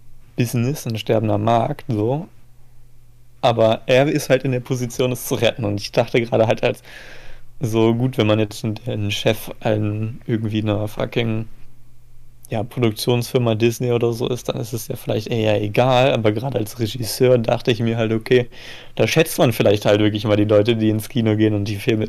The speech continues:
Kino unterstützen. Was ja auch für die sehr viel mehr Geld einbringt, übrigens, als ein Streamingdienst natürlich. Und es, ich find's halt einfach nur lächerlich und traurig und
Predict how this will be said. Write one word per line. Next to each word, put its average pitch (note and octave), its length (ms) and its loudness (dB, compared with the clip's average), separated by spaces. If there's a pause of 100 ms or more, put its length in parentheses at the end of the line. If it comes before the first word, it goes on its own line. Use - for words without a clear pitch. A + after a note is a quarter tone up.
(120)
Kino D#3+ 280 4 (100)
unterstützen. A2 640 0 (720)
Was G#2+ 220 0
ja A2+ 140 4
auch A#2+ 200 2
für - 260 0
die A2+ 380 0
sehr G#2 240 4
viel G#2+ 160 0
mehr G2+ 140 0
Geld A2 260 4
einbringt, G#2 600 -2
übrigens, G#2+ 600 -4
als A2 240 -6
ein A#2 60 -6
Streamingdienst A2 640 -6
natürlich. B2+ 560 0 (880)
Und A2+ 100 0
es, G#2+ 100 0
ich - 260 -4
find's B2+ 200 0
halt A2+ 100 0
einfach A2+ 180 -4
nur G#2 140 2
lächerlich G2+ 460 2
und G2+ 120 -4
traurig G#2+ 600 2
und G#2 240 -6